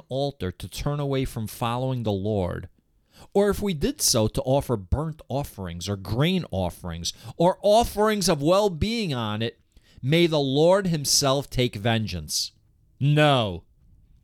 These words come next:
we did it from fear that in time to come, your children might say to our children,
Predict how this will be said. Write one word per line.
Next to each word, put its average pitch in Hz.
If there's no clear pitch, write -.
we 175
did 156
it 151
from 127
fear 135
that 127
in 127
time 170
to -
come, 143
your 156
children 127
might 120
say 135
to 131
our 233
children, 120